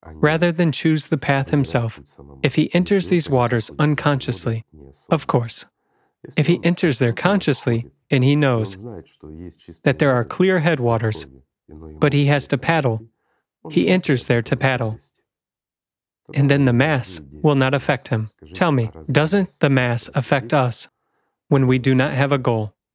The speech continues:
It does. So what is better? To be tolerant? To dive under them? Not to touch other people?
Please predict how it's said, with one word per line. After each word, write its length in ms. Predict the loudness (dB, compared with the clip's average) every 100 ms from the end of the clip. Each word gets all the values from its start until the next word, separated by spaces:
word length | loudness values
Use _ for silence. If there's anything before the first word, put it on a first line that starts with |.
| _ -4
It 120 | 0
does. 320 | 0 -2 -6 _ _ _ _ _ _
So 140 | -4 0
what 160 | 2
is 120 | 0
better? 360 | 0 -2 -2 -6 _ _ _ _ _ _ _ _ _ _ _ _ -20 -16 -8
To 80 | -2
be 160 | 0
tolerant? 600 | 0 0 0 0 -2 -10 -16 -20 -20 _ _ _ _ _ _ _ _ _ _ _ -16 -14 -14 -16 -20 _ _ _ _ _ _ -8
To 100 | -2
dive 300 | 2 2 2
under 260 | 2 2 2
them? 360 | 0 -2 -6 _ _ _ _ _ _ _ _ _
Not 420 | -18 -4 0 0 0
to 100 | -2
touch 280 | -2 -2
other 260 | -2 0 0
people? 500 | 0 -2 0 -2 -4